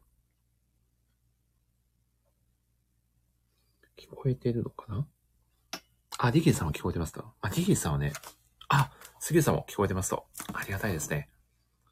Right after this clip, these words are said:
ではもう、早速、杉浦さんもお呼びさせて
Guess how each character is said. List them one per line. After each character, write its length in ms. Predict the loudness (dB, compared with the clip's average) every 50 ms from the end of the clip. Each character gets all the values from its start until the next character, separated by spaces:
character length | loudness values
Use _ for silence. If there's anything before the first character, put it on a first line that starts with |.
| _ _ _ _ _ _ _ _ _ _ _ _ _
で 100 | -4 0
は 60 | 0
も 320 | 2 2 2 0 -2 -6 _ _ _ _ _ _ -18
う、 40 | -10
早 120 | -8 -6 -6
速、 480 | -6 -6 -4 2 4 4 4 4 0 -4 _ _ _ _ _ _ _ _ _ -20 _ _ _ _ _ _ _ _ _ _ _ _ -6
杉 180 | 0 2 2
浦 40 | 4
さ 80 | 4 2
ん 40 | 0
も 100 | 0 0
お 60 | 0
呼 200 | 2 2 2 2
び 160 | 2 2 0
さ 220 | 0 -2 -4 -6
せ 160 | -6 -8 -6 -2
て 280 | 0 2 2 0 -2